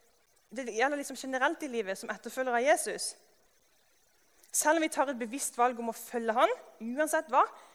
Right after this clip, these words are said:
så kommer vi til å snuble på veien. Men husk, du har bare snublet, du er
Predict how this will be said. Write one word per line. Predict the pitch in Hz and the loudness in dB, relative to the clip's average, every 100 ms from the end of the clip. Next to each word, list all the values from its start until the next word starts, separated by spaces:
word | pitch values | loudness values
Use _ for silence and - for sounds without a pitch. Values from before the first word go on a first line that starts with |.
| - _ _ _ _ | -20 _ _ _ _
så | - 392 | -2 -2
kommer | - 349 381 427 | 4 6 6 4
vi | 339 | 2
til | 339 320 | -2 -4
å | |
snuble | - 277 240 294 | -4 -6 -8 -8
på | 320 | 2
veien. | 330 427 311 196 - | 4 6 4 2 -2
Men | 254 294 240 | -4 -4 2
husk, | 381 466 - - | 4 4 0 -6
du | 277 | -4
har | - 302 | 4 6
bare | 269 269 | 4 0
snublet, | - - 233 202 226 294 240 | -4 -6 -8 0 4 4 4
du | |
er | 240 | -2